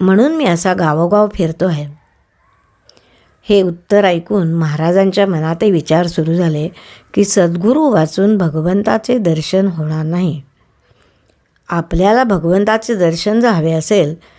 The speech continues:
तर मग असे घरी बसून चालणार नाही. सद्गुरूंना शोधण्यासाठी आपल्याला घराच्या बाहेरच पडलं पाहिजे.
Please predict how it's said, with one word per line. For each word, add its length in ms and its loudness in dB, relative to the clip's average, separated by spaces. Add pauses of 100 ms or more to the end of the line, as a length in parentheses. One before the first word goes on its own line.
(360)
तर 140 -2
मग 320 2 (840)
असे 240 0
घरी 360 0
बसून 340 0
चालणार 420 -2
नाही. 180 -6 (880)
सद्गुरूंना 760 0
शोधण्यासाठी 920 -2 (380)
आपल्याला 840 -2
घराच्या 540 -2
बाहेरच 500 -4
पडलं 380 -2
पाहिजे. 440 -4